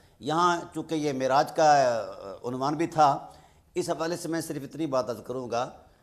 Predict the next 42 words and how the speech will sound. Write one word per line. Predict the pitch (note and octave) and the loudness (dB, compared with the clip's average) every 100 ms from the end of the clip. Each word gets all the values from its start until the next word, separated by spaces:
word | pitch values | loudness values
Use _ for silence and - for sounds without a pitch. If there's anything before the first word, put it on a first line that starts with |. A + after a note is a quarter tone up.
| _ - | _ -8
कि | D#3 - - | -8 -8 2
बहुत | E3 G#3 D3+ | 4 4 4
बड़ी | G3 A3 | 0 0
खुशी | - G3 F#3+ G#3 | 0 -2 4 6
है | G3 | 6
रसूल | F#3+ F3+ F3+ | 4 2 -2
दो | F3 D#3+ | 2 2
आलम | D#3+ D#3+ | 2 0
सल्लल्लाहु | - C#3 C#3+ C#3 C#3 | -4 -4 -2 2 2
अलैहि | B2+ B2 | 2 -2
वसल्लम | A#2+ A#2 A2+ - A#2 A2+ | 0 -2 -2 -6 -6 -6
के | A2+ A2+ | -8 -8
लिए | A#2 A2 | -6 -6
ये | G2+ A#2+ | -6 -6
अज़मत | G#2 G#2+ G#2 | -6 -6 -6
मेराज, | G2+ G2 F#2 E2+ - - - - - - - - | -6 -4 -4 -4 -8 -20 -20 -20 -20 -20 -8 0
और | C3+ A#2+ - | 2 0 -2
फिर | C#3+ | -6
उम्मत | C#3+ C#3 C3+ B2 | -4 -2 -2 -2
के | A2+ | -4
लिए | A#2 | -4
भी | B2 | -6
बहुत | C3 D3 | -2 -2
बड़ी | B2+ D#3+ | -2 -6
खुशी | E3 E3+ F3 E3 | -6 -8 -6 -2
है। | E3+ E3 - - - - - - - - | -2 -4 -14 -20 -20 -20 -20 -20 -20 -6
और | A#2 A#2+ | -2 -2
फिर | C#3 C3 | -2 0
मैं | C#3 | 0
यहाँ, | C#3 C#3 C#3+ B2 B2+ | 2 2 2 0 -4
अ, | - - - - - - - G2 G2+ G2+ F2+ D#2+ | -12 -20 -20 -20 -20 -20 -12 -6 -6 -6 -8 -6
बात | G2+ B2 B2+ - | 2 4 4 0
अपने | A2+ C#3 D3+ | -8 -6 -6
ईमान | D#3 D#3 F3 | -2 -2 -2
की | E3 E3 | -4 -6
मजबूरी | D3 D3 G3 | -4 -2 -2
समझते | - D#3+ C#3+ - | -2 -2 -4 -4
हुए | C#3 C3+ | -4 -4
ये | B2+ | -6
कर | A#2 | -6
रहा | G#2+ A2+ A#2+ | -4 -2 -2
हूँ | G2+ C#3 C#3+ | -4 -8 -14